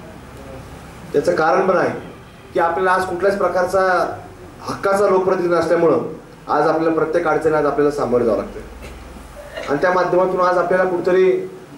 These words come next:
शेतकऱ्यांच्या बाबतीमध्ये आम्ही आज प्रत्येक तालुक्यामध्ये प्रचाराला जात असताना आज आम्ही बऱ्याचशा तालुक्यामध्ये, आता सगळ्या तालुक्यामध्ये आमचं जाणं झालेलं आहे.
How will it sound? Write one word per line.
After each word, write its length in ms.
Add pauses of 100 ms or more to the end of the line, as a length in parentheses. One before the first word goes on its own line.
(500)
शेतकऱ्यांच्या 460
बाबतीमध्ये 380
आम्ही 220
आज 160
प्रत्येक 300
तालुक्यामध्ये 400
प्रचाराला 400
जात 180
असताना 260 (760)
आज 140
आम्ही 340 (1000)
बऱ्याचशा 280
तालुक्यामध्ये, 420
आता 80
सगळ्या 320
तालुक्यामध्ये 440
आमचं 160
जाणं 200
झालेलं 260
आहे. 160